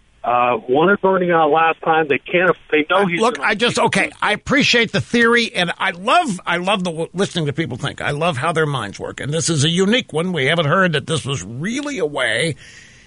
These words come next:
Speaker 2: to take Biden out, and that Schiff fell for it. I, I, I don't, don't agree with this. Uh, I think this was literally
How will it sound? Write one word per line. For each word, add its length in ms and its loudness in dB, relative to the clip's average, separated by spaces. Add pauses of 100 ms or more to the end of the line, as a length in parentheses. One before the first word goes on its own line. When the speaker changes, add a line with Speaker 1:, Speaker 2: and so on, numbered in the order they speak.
(760)
Speaker 2:
to 120 0
take 180 0
Biden 440 0
out, 160 0
and 140 -2
that 120 -6
Schiff 480 2
fell 340 0
for 300 -6
it. 80 -12 (880)
I, 140 -2
I, 380 -8 (140)
I 60 2
don't, 300 2 (680)
don't 240 2
agree 440 0
with 320 -4
this. 640 -6 (1300)
Uh, 400 0
I 160 0
think 300 -2
this 300 0
was 580 0 (280)
literally 640 2